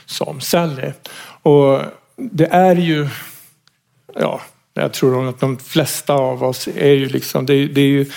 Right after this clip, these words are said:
hon blir ju Sally Bowles, för den får så en enormt genomslagskraft. Han hade ju blivit en, eh, en känd författare redan innan.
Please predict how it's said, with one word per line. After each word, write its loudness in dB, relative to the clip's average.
hon 6
blir 4
ju 6
Sally -4
Bowles, -4
för -6
den 2
får 0
så -4
en -6
enormt 4
genomslagskraft. -4
Han -2
hade -2
ju -2
blivit 2
en, 0
eh, -4
en 0
känd 0
författare -2
redan 0
innan. -6